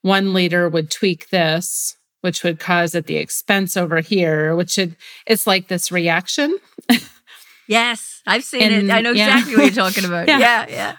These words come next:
Speaker 1: Um, and you end up with really poor decisions that if, if someone who had the holistic was actually into the details, drove the right, the right enterprise decision, you probably would have got an answer far different than what had happened.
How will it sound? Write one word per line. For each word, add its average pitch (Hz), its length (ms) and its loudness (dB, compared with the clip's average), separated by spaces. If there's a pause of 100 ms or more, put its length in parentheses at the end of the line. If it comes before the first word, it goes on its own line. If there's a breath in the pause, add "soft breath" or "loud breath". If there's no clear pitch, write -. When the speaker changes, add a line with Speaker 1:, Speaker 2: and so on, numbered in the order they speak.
Speaker 1:
Um, 202 440 0
and 233 120 6
you 220 200 4
end 202 180 2
up 226 180 -2
with 208 280 -2
really 226 240 4
poor 196 260 0
decisions 180 680 -2
that 170 180 0
if, 160 320 -4
if 165 180 -6
someone 185 440 0
who 175 180 -2
had 165 220 -4
the 160 80 -2
holistic 160 600 -2
was 160 140 0
actually 160 420 -2
into 175 280 -2
the 165 100 -2
details, 160 720 -2
drove 165 320 -2
the 156 100 -2
right, 151 380 -2 (160)
the 185 300 -4
right 160 280 0
enterprise 170 680 -2
decision, 160 640 -4
you 165 160 -2
probably 226 380 2
would 202 140 0
have 185 60 -4
got 185 140 2
an 180 100 0
answer 170 360 -2
far 160 240 0
different 160 320 -2
than 151 180 -6
what 151 140 -6
had 151 160 -8
happened. 147 500 -8